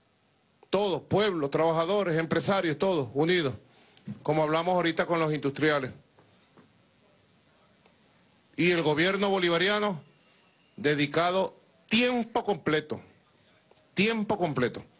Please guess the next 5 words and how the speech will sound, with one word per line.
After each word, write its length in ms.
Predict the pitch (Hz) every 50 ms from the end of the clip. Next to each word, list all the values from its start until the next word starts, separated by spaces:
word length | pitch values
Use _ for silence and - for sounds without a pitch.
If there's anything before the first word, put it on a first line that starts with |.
| _ _ _ _ _ _ _ _ _ _ _ _ _ _ _ _ _ _ - - - - - - _ _ _ _ _ _ _ _ _ -
La 180 | - 139 143
alimentación. 920 | 143 143 143 139 139 139 139 131 - 135 123 - 151 170 185 175 151 127 - - - - - - - _ _ _ _ - - _ _ _ _ _ _ _ _ _ _ _ _ _ _ _ _ _ _ _ - - _ _ _ _ _ _
Tenemos 520 | - 123 123 123 131 139 143 151 160 151 151
seis 680 | - - - 170 165 170 165 165 160 156 151 139 120 104 98 - - - - - - - _ _ _ _ _ _ _ _
comedores 640 | - 143 143 143 135 131 139 165 190 196 202 196 165